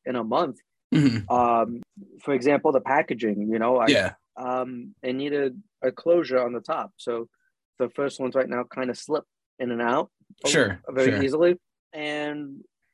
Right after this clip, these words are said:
Speaker 1: with, I fixed it. Um, so I actually have the packaging.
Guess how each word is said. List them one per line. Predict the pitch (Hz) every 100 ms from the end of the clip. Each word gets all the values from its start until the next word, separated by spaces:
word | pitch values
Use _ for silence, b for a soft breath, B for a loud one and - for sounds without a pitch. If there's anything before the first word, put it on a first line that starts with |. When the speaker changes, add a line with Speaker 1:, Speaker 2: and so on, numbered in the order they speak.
| _ -
Speaker 1:
with, | 151 165 _ - -
I | 135
fixed | - 226 -
it. | 104 - -
Um, | 120 117 110 107 113 104
so | - 123 120 117 _ _ _ _ _ -
I | 123 127
actually | 123 131
have | 123 123 120 _ _ -
the | 135 127
packaging. | - 135 131 120 139 156